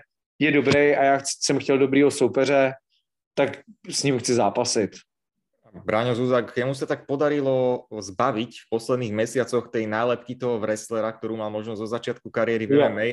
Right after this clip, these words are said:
Speaker 2: a mal viacero zápasov v stand-upe. Sledoval si to, alebo ak si to nesledoval vtedy tých pár mesiacov, späť už teraz, keď vieš, že je to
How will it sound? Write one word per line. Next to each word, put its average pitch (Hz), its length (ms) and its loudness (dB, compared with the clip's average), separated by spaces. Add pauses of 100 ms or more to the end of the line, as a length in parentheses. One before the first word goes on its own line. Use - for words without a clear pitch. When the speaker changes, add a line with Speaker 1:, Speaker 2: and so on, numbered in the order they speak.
Speaker 2:
a 117 80 -6
mal 110 160 -2
viacero 110 400 -2
zápasov 117 560 -6
v 110 80 -16
stand-upe. 104 480 -6
Sledoval 131 400 -2
si 135 160 -6
to, 135 160 -4
alebo 120 240 -2
ak 120 80 -8
si - 80 -14
to 143 80 -10
nesledoval 127 640 -2
vtedy 123 240 -6
tých 120 160 -16
pár 113 80 2
mesiacov, 120 400 -4
späť 117 240 -4
už 113 80 -10
teraz, 110 240 0
keď 104 160 -8
vieš, 104 240 0
že 98 80 0
je 104 80 0
to 113 100 -8